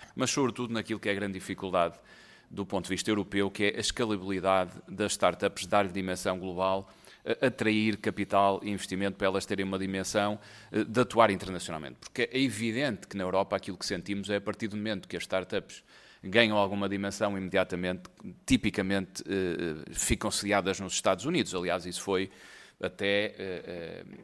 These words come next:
visível em alguns casos portugueses, e o objetivo da esna, só para dar esse contexto,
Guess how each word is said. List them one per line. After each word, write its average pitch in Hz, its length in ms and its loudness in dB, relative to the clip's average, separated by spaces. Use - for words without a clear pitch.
visível 98 540 -2
em 98 40 -6
alguns 92 300 -4
casos 107 220 0
portugueses, 160 500 -4
e 113 80 -4
o 110 40 2
objetivo 104 440 0
da 104 120 4
esna, 113 340 4
só - 220 0
para 139 200 4
dar 131 160 6
esse 117 160 -2
contexto, 113 600 -4